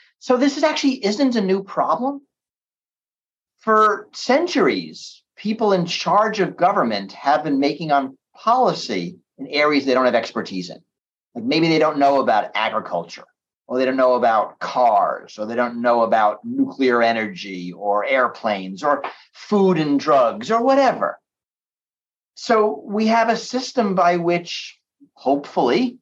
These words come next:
lawmakers get expertise on their staffs and listen to those experts.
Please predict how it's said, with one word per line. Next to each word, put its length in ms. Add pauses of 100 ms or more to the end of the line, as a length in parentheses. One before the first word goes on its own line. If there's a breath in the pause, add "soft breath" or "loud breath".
(720)
lawmakers 840
get 260
expertise 720
on 200
their 120
staffs 920
and 420
listen 380
to 100
those 240
experts. 720